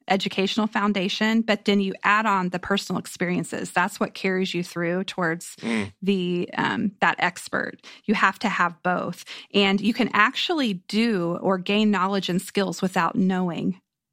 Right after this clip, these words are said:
Speaker 1: what you're doing. You can know how, but
Speaker 2: Oh.
Speaker 1: not
Speaker 2: Uh-huh.
Speaker 1: the
Speaker 2: Uh-huh.
Speaker 1: the substance behind it. You can s-, you can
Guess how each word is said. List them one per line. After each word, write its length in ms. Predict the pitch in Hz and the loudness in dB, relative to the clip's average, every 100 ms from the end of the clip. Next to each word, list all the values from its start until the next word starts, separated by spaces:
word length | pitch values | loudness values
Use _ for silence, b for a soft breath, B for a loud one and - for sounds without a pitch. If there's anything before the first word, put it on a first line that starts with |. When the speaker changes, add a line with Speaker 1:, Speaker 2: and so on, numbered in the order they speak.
| _ | _
Speaker 1:
what 220 | 190 190 | 0 0
you're 80 | 175 | 0
doing. 380 | 175 175 - - | -2 -2 -2 -2
You 120 | 208 | -2
can 240 | 208 202 202 | 0 2 2
know 120 | 196 | 2
how, 540 | - 247 294 190 170 180 | 2 4 4 2 0 -2
but 160 | - 120 | 0 4
Speaker 2:
Oh. 60 | |
Speaker 1:
not 520 | 120 196 190 180 - - | 4 4 4 0 -4 -12
Speaker 2:
Uh-huh. 340 | - - 98 131 | -8 -4 2 4
Speaker 1:
the 260 | 190 180 - - _ - - - | 4 2 -2 -12 _ -20 -20 -16
Speaker 2:
Uh-huh. 380 | 92 82 113 156 - | -14 -4 -4 -4 -6
Speaker 1:
the 240 | 196 185 | -4 -2
substance 640 | 185 - 208 - - - - | 0 2 2 0 -4 -4 -4
behind 340 | 156 175 - | -4 -2 -2
it. 180 | - - | -4 -2
You 100 | 202 | -2
can 180 | 190 196 | 0 -2
s-, 200 | - - | -2 -6
you 120 | - 208 | -4 -2
can 240 | 208 185 | 0 -2